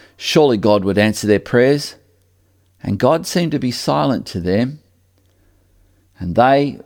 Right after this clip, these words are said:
Luke v-, uh, chapter one, verse seven, "But they had no child because Elizabeth was barren,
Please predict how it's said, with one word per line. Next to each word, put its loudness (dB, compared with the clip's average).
Luke 0
v-, 0
uh, -2
chapter -4
one, 0
verse 0
seven, 0
"But 0
they 0
had -4
no 2
child 0
because -2
Elizabeth 2
was -2
barren, 0